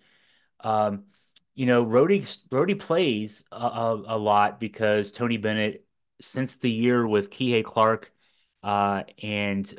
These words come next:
Ty Jerome starting the national championship year, Tony likes to play with two guys who are great ball handlers, basically, or point guards on the floor. He plays three guards, so you can get away with that, uh, because your,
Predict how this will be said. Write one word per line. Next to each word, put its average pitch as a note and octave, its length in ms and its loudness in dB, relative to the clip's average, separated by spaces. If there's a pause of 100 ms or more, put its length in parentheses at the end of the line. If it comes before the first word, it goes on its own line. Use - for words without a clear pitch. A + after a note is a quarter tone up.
Ty A2 240 2
Jerome G#2 400 0
starting G#2 500 0
the G2 80 -2
national F#2+ 300 -4
championship G2+ 560 -4
year, F#2+ 380 -2 (340)
Tony A2 300 -4
likes G2 320 -2
to - 100 -6
play F#2+ 280 -2
with G2+ 200 -2
two A2 220 -6
guys F#2+ 360 2
who G#2+ 140 -4
are G2 60 0
great F#2+ 280 -2
ball F#2+ 160 2
handlers, F#2+ 300 -4
basically, G2 380 -4
or F#2 80 -2
point A#2 240 -4
guards F#2 240 -2
on F2+ 80 -8
the F2+ 60 -12
floor. A2+ 260 0
He F#2 60 -2
plays D#3+ 260 -4
three A2+ 160 -2
guards, A2 400 2 (380)
so - 120 -2
you A#2+ 40 -2
can A#2 40 -2
get A2+ 120 2
away G#2 260 4
with C3+ 160 0
that, F2 280 -4 (440)
uh, F#2+ 220 -2
because G2 300 -2
your, F#2+ 140 -6